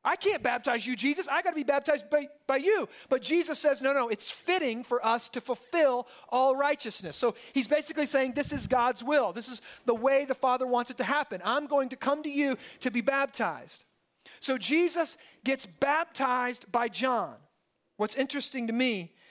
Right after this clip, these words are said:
is that Jesus, the Son of God, a man who has never sinned, who's the most holy and pure man to ever live, he goes out into the wilderness, he wades out into the same dirty water where three hundred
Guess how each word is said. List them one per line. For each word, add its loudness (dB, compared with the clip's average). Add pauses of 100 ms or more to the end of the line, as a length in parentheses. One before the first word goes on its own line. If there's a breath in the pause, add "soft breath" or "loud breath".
(280 soft breath)
is -2
that 0
Jesus, -2
the -4
Son 2
of -4
God, 2
a -4
man 0
who 0
has 0 (220 loud breath)
never 0
sinned, -4 (840)
who's -4
the 0
most 0
holy 0 (260 loud breath)
and -2
pure 0
man 0
to -8
ever 0
live, 2 (260 loud breath)
he 2
goes 2
out 0
into -2
the 0
wilderness, 0 (200 loud breath)
he 2
wades 0
out 2
into -2
the -2
same -2
dirty 0
water 2 (240 loud breath)
where 2
three 0
hundred 0